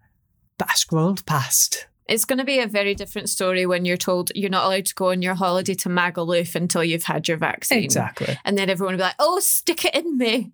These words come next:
Speaker 1: <laughs> I saw, <laughs> again, h-,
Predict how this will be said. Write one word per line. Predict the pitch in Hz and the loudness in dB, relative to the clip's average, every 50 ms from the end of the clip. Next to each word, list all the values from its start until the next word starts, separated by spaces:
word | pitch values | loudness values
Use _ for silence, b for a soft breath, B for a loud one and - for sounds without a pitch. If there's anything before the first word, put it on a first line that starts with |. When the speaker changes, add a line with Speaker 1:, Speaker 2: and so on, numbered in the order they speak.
| _ _ | _ _
Speaker 1:
<laughs> | 247 214 - 196 - - - 170 - | 0 0 2 -2 -6 -8 -10 -2 0
I | 180 | 2
saw, | 175 - - 185 180 170 165 160 156 143 - - 139 | 2 4 4 4 4 4 2 0 -2 -6 -6 -4 -4
<laughs> | 131 - 254 262 | -2 -2 0 0
again, | 220 185 170 - - - 233 196 175 165 | 0 0 0 0 0 2 2 2 2 0
h-, | - - - - | 0 -4 -6 -6